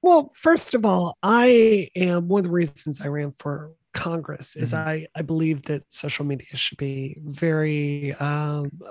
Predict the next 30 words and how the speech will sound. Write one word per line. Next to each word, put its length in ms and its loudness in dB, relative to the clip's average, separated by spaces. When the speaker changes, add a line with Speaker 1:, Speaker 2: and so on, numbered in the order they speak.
Speaker 1:
uh, 220 -6
much 340 0
more 120 4
regulated 840 -4
than 160 -2
the 100 -4
degree 520 -8
that 120 -4
it 120 -6
is 240 -8
today. 280 -14
I 120 -16
Speaker 2:
Mm-hmm. 160 -4
Speaker 1:
think 220 -6
they 120 -4
need 300 -6
to 120 -10
be, 340 -2
um, 540 -2
you 120 0
know, 360 0
I 100 -4
think 240 -4
there's 200 -4
a 60 -4
certain 300 -6
amount 160 -2
of 100 -6
legal 300 -2
liability 800 -4